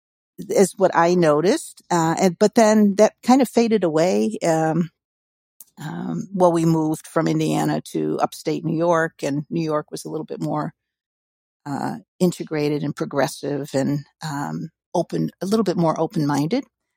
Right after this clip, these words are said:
than the Midwest was. And again, not, no disrespect to any of your Midwest, West-, Western, uh, listeners, <laughs> but, uh, so I think that's what I noticed. Probably there's, there's a there's, people are afraid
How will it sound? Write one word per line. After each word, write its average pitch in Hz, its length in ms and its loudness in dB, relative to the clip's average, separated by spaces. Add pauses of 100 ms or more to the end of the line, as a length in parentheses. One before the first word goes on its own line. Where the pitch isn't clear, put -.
(140)
than 190 100 4
the 190 80 4
Midwest 185 500 -2
was. 185 220 -2
And 180 80 0
again, 151 300 -2
not, 156 200 -2
no 165 240 0
disrespect - 640 -8
to 185 80 -4
any 156 180 -2
of 151 100 -10
your 156 80 -4
Midwest, 156 720 -4 (540)
West-, - 340 -4 (140)
Western, 160 720 -4 (160)
uh, 160 60 -6
listeners, 165 760 -2 (440)
<laughs> 240 440 -10
but, 147 260 4
uh, 156 280 -2 (120)
so - 180 -4
I 226 120 4
think 254 200 2
that's - 280 0
what 196 100 2
I 170 120 2
noticed. 139 640 -2 (280)
Probably 147 580 -4 (320)
there's, 175 320 -2 (140)
there's 170 320 0
a 156 400 -2 (500)
there's, 165 460 0
people 262 240 -2
are 226 60 4
afraid 208 540 0